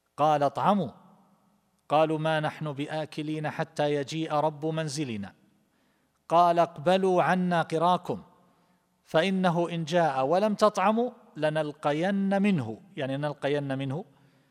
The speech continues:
يعني نجد منه شيئاً عظيماً، يعني من اللوم والتوبيخ على التقصير في إكرام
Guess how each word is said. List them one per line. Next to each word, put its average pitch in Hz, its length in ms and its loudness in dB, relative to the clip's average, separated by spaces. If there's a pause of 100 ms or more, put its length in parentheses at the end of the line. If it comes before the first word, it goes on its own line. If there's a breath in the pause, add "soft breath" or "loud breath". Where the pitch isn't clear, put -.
(300 soft breath)
يعني 127 180 -4
نجد 151 420 -4 (400)
منه 170 440 -4
شيئاً 147 480 -6 (380)
عظيماً، 139 520 -4 (220)
يعني 127 260 -4
من 127 120 -4
اللوم 139 480 -4
والتوبيخ 127 800 -6 (340 soft breath)
على 135 200 -4
التقصير 170 540 -6
في 135 200 -10
إكرام 139 420 -4